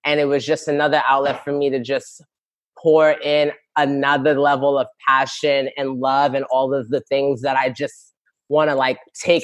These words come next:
out of my body and, like, hand to people as to say, "Here, just, you know, just be nice." <laughs> And just really pour that into, um, to food and, and hosting people and just watching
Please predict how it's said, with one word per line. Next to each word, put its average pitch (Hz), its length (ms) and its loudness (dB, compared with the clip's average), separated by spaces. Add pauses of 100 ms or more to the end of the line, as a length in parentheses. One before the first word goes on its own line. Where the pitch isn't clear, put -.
(100)
out 147 160 4
of 147 100 0
my 135 160 0
body 131 520 2
and, 127 120 -2
like, 123 200 -6 (100)
hand 131 260 -6
to 151 120 -4
people 131 340 -6
as 120 120 -4
to - 100 -20
say, 131 260 -6
"Here, 135 320 0
just, 127 340 -10
you 143 120 -2
know, 131 100 -4
just 113 240 -10
be 156 140 0
nice." 139 420 -4 (160)
<laughs> 247 380 2 (680)
And 185 200 2
just 190 160 0
really 190 440 2
pour 185 220 4
that 156 260 0
into, 156 560 -2 (140)
um, 131 640 -4 (240)
to 185 100 -4 (160)
food 165 400 4
and, 135 300 -4 (280)
and 151 120 -2
hosting 165 500 0
people 139 460 -2
and 131 180 -6
just 139 320 -4 (120)
watching 151 600 0